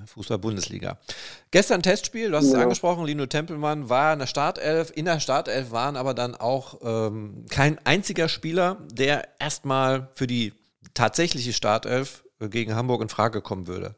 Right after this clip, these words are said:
Speaker 1: Viele Jungspieler
Speaker 2: Genau.
Speaker 1: und Spieler, die keine Rolle gespielt haben, die haben ungefähr, äh, also die haben neunundfünfzig Minuten gespielt.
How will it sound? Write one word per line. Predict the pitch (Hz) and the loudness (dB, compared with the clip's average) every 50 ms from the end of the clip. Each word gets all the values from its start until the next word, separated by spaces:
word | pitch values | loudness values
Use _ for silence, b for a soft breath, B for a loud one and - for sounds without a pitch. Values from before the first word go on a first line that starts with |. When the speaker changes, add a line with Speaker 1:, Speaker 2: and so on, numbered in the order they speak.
| _ _ | _ _
Speaker 1:
Viele | - 143 139 135 | -4 -2 0 2
Jungspieler | 123 139 160 196 - - - - 151 147 151 151 151 B B B B B | 2 2 2 2 0 0 0 0 0 2 2 0 0 B B B B B
Speaker 2:
Genau. | 185 165 190 175 180 170 156 | 4 6 8 8 8 8 8
Speaker 1:
und | 147 151 | 8 6
Spieler, | - - 156 160 | 2 2 0 0
die | 143 131 131 | 0 0 -2
keine | - 147 135 135 | -2 -2 -2 0
Rolle | 123 113 123 143 135 | 0 0 0 0 -2
gespielt | 113 101 - 131 127 117 147 | -4 -6 -6 -6 -4 -2 -2
haben, | 135 131 139 127 113 - - 135 107 127 131 131 _ 117 113 | -2 -2 -2 -6 -10 -14 -20 -20 -20 -20 -20 -20 _ -8 -4
die | 139 135 | -2 -2
haben | 147 151 165 156 | 0 -2 -2 -4
ungefähr, | - 139 156 165 156 - 165 147 147 143 135 - - | -4 -2 -2 -2 -2 0 0 2 2 2 0 -2 -4
äh, | 123 131 131 131 127 127 131 131 143 135 131 127 123 - - | -4 -2 0 0 2 2 2 0 0 -2 -2 -6 -8 -6 -6
also | 110 101 90 | -6 -4 -2
die | 87 104 | -2 -2
haben | 113 113 101 90 | -2 -2 -4 0
neunundfünfzig | - 123 - 269 254 160 - 135 117 - - - 95 | 6 6 8 8 6 4 0 -2 -4 -4 -6 -8 -6
Minuten | 113 110 95 | -6 -6 -6
gespielt. | 101 98 - - 117 131 156 B | -8 -10 -8 -6 -6 -6 -6 B